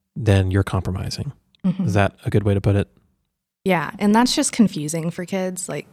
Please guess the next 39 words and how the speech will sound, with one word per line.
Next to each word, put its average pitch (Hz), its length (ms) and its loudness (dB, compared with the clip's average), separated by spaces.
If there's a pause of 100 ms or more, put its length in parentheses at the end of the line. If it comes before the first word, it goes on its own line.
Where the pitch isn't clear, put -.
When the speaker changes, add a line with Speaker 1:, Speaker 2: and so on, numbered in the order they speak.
(340)
Speaker 2:
kids 185 360 0
are 165 140 0
looking 165 280 -4
for 180 120 -6
patterns 165 800 -4
to - 120 -6
help 147 200 -8
them 151 160 -4
learn 147 180 -4
about 139 200 -8
the 151 80 -8
world 143 520 -8
and 151 240 -8
learn 147 440 -6 (380)
the 165 100 -4
lanes, 151 680 -4
learn 147 460 -6
the 156 100 -8
guardrails. 165 720 -6
So 170 160 0
if 160 140 -2
you 160 80 -2
tell 165 200 0
them 165 180 -2
that 156 220 -6 (120)
this 165 240 -2
is 156 260 -6 (340)
not 156 200 -2
okay, 151 320 -6
but 156 160 -8
then 156 140 -4
you 151 140 -6
allow 147 340 -4
it, 180 220 -4
it's - 160 -8
just - 200 -10
confusing 147 580 -8
for - 160 -12
them. 147 360 -10